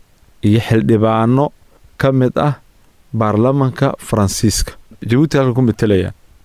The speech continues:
Waxay metelayaanna ma jiraan. Kun sagaal boqol konton iyo siddeeddii, Faransiisku wuxuu qaaday afti dadweyne wax lagu sheego, oo loogu codeeyo in dadweynaha reer Jabuuti ku biiraan bulshada Faransiiska iyo dowladdoodii.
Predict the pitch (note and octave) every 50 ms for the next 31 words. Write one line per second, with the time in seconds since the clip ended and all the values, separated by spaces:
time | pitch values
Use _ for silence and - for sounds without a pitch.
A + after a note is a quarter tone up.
0 | _ _ _ - - - C3 B2 A#2 A#2 G#2+ - B2+ A#2+ A2+ A2 A2 G#2+ G#2 G#2
1 | G#2+ G#2 G#2 G2 G2+ G2 F2+ - _ _ _ _ _ _ _ _ - C#3 C#3 C#3
2 | - - A#2 G#2+ A2+ B2+ C3+ C#3 B2 A2 G#2+ G2+ G2 F#2+ - A2+ - - - -
3 | D3 C#3 - - B2 A2 A2 A2 G2+ - - - G#2 G2+ G2+ C3 B2+ A2+ G2+ F#2+
4 | - F2+ F#2 - - - _ _ _ - B2+ A#2 A2+ - - E3 C#3+ - - C#3+
5 | C#3 - - C3 B2 - - A#2+ A#2+ A#2+ B2 C3 D3 D3+ D3+ - - - - A#2+
6 | - - - - C#3+ B2 A#2+ B2+ A2+ A2+ A2+ A#2+ C3 C#3 D3 C3+ B2 - - A2+
7 | G#2+ G#2+ A#2 G#2+ - - G2+ F#2 G2 G2 - _ - - - - - - - A#2+
8 | A#2+ B2 B2+ B2 B2+ C3 D#3 - - - C#3 B2+ A#2+ B2 B2 B2 B2+ C#3+ D#3 D#3+
9 | - - - _ _ _ C#3 D3 D#3 D#3 D3 B2 A2+ B2 A2+ A2 A2 G#2 A#2 B2
10 | B2 C3 D3+ D3+ C#3 C3+ C3 - - - C3+ C#3+ D3 C#3 A#2 B2 A#2+ A2 A2 A2+
11 | A2+ A2 - - D#3+ - - - D3 B2+ A2+ B2+ B2+ A#2+ A#2+ C3 D3 D3+ D3+ D3+
12 | F#3 - - _ - - _ _ - A2 A2+ A2+ A2 G#2 - - C#3+ C#3 C#3+ C#3+
13 | C#3 - - C#3+ - - A#2+ A2+ A2 G#2+ G#2+ - - - D#3+ D3 - - - C#3+
14 | - - B2 A#2+ A2+ A2 A#2+ A2 G#2 G2+ G#2+ G#2 G2+ G2+ F#2 E2+ G2 -